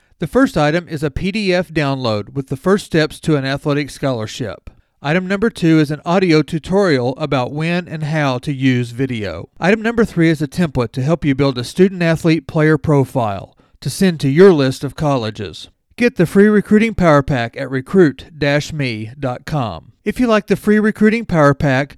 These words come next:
then you can move to the Recruit Me three point oh Athletic Scholarship System. Go to recruit dash me dot com backslash system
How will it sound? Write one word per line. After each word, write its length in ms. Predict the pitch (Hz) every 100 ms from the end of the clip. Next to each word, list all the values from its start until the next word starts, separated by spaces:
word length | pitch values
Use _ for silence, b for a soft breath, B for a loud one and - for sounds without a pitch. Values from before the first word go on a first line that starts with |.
| _ -
then 140 | 190
you 100 | 220
can 180 | 202 160
move 180 | 160 160
to 120 | 160
the 100 | 135
Recruit 400 | 131 131 185 175
Me 160 | 147 127
three 240 | - 202
point 320 | - 190 190
oh 240 | 151 139 135
Athletic 400 | 143 151 143 135
Scholarship 560 | - 135 135 - 131
System. 560 | - 135 - - 73 - _
Go 100 | -
to 60 | 185
recruit 480 | 151 135 202 254 -
dash 320 | 170 180 -
me 240 | 151 135
dot 300 | 123 135 151
com 340 | - 147 127 127
backslash 480 | 131 131 147 135 131
system 560 | 151 135 - 95 101